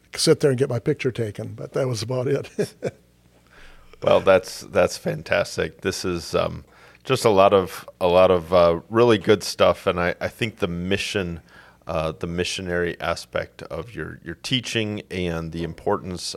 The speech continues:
Speaker 2: of, uh, missiology for every student, uh, who will go out into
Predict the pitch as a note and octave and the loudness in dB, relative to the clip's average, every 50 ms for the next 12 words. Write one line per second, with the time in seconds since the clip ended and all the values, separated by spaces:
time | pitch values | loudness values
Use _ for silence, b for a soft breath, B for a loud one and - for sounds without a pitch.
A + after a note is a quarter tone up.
0 | - - F#2 F2 E2 E2 E2 - - B B B B B B B B - - D#2+ | -6 -2 0 0 0 -2 -6 -16 -20 B B B B B B B B -4 -2 0
1 | D#2+ D#2+ E2+ F2+ F2+ - - - F2+ E2 E2 E2+ F2 F2 D#2+ D#2+ F2 E2+ E2 - | 0 0 0 -4 -4 -4 -2 -2 0 0 0 2 0 0 -2 -4 -8 -8 -8 -6
2 | - F2+ F2+ - _ - G#2 G#2+ G#2 G2 G2 G2 G#2 G2+ F#2+ - - - - - | -6 -6 -6 -6 _ 2 4 4 4 2 -2 -4 -4 -4 -4 -4 -6 -8 -6 -4
3 | F#2+ F#2 F2 F2 E2 E2 - B B B B B B B B - D#2+ E2+ E2+ - | -4 -4 -4 -6 -8 -10 -12 B B B B B B B B -6 -4 -2 -2 -4
4 | - - - G2+ F2+ F2 F2 F2 F2 E2+ F2 E2+ E2 E2 E2+ D#2+ - - - F2 | -4 -8 -8 -6 -4 -4 -4 -2 -2 -2 0 0 0 -2 -2 -2 -4 -8 -10 -8
5 | E2+ E2 E2+ E2 - - - F#2 E2+ E2 E2 E2 E2 D#2+ D#2 | -8 -8 -8 -10 -10 -6 -4 -4 -4 -2 -4 -6 -6 -8 -12